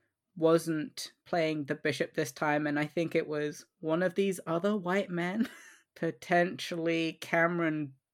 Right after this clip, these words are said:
Burt or Brad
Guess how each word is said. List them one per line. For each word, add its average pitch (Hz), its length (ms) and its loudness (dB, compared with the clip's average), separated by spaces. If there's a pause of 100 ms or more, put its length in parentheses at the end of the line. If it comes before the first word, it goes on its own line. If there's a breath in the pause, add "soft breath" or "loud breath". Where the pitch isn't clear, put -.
Burt 247 920 -2 (260)
or 151 920 -2 (200)
Brad 156 400 2